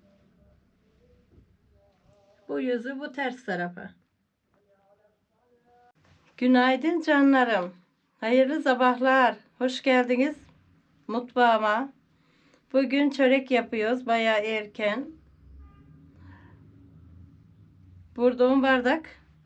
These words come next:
unum var. Beş bardak suyum var. Bir yemek kaşığı şeker. Bir yemek kaşığı maya.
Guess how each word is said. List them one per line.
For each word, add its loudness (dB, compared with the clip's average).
unum 2
var. -2
Beş -2
bardak 2
suyum -4
var. -2
Bir -4
yemek 0
kaşığı -4
şeker. -2
Bir 0
yemek 0
kaşığı 0
maya. 0